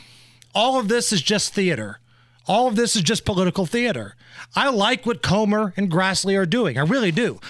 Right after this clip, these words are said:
I'm not trying to be a wet blanket here, but look at all of the stuff they've got on the Bidens.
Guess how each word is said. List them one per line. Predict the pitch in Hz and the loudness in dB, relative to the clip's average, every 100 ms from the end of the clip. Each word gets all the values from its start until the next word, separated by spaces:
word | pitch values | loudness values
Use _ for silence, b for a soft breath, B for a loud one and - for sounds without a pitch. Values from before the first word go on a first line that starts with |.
| B | B
I'm | 180 | 0
not | 233 - | 0 0
trying | 240 214 | 0 2
to | |
be | 202 | 0
a | 180 | 0
wet | 180 156 | 0 0
blanket | 170 233 240 156 | 0 0 -2 -2
here, | 131 143 151 | 0 0 0
but | 127 156 - B B B B - | 0 -2 -4 B B B B -2
look | 165 262 285 | 0 2 0
at | 247 - | -4 -2
all | 175 226 254 | 0 2 2
of | 226 151 | 0 -2
the | 156 | -2
stuff | - - 220 254 226 - | -2 -2 0 0 0 -2
they've | 175 131 | -2 0
got | 196 202 | 0 2
on | 202 | 2
the | 175 | 0
Bidens. | 139 196 247 202 123 101 - | 0 2 2 0 -2 -6 -10